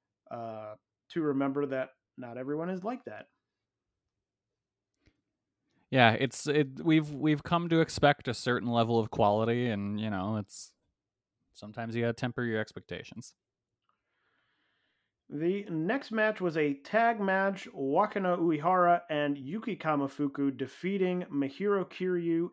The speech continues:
Speaker 1: and Toga in nine minutes and forty seconds. And of course, we have to talk about what the heck happened at the end of this <laughs> match. Uh,
Speaker 2: Oh, yeah.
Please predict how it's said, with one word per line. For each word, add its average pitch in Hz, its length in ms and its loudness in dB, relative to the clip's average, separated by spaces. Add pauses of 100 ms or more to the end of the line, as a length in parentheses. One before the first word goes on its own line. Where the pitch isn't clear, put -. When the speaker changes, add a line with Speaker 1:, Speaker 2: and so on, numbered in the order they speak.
Speaker 1:
and 135 260 -6
Toga 139 600 -4 (100)
in 143 220 2
nine 165 340 2
minutes 147 340 -2
and 123 180 -8
forty 160 300 -2
seconds. 139 400 -6
And 139 100 -2
of 135 80 -6
course, 220 340 0
we 143 120 -2
have 135 180 -4
to 131 80 -10
talk 131 240 -4
about 120 360 -8 (640)
what 151 320 -4
the 139 120 0
heck 185 240 -2
happened 165 380 -4
at 143 100 -2
the 143 140 2
end 160 140 0
of 151 80 0
this 151 220 -4
<laughs> - 0 -
match. - 600 -8 (1900)
Uh, 120 540 -8
Speaker 2:
Oh, 127 320 0
yeah. 127 720 0